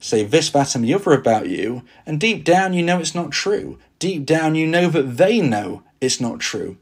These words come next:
but they're saying it because they want a reason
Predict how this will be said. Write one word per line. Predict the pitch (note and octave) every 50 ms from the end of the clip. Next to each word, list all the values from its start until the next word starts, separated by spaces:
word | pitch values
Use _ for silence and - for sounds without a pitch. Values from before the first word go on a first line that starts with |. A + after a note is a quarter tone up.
| _ _ _ -
but | D3 F3 G3 - - - - - - - - _ -
they're | B2+ B2+
saying | - - G3+ G#3 G#3 F3 B2+ A#2+
it | A#2+ A2+ - - - - - - - _ _
because | - C#3+ C#3+ - D#3+ D3
they | D3+ D3+
want | C#3 C3 C#3 C#3 C3+ - -
a | A2+
reason | A2 G#2+ G#2+ A2+ C#3 E3 F3+ F3 D3+ - - F#2+ F#2+ G#2+ A#2 A#2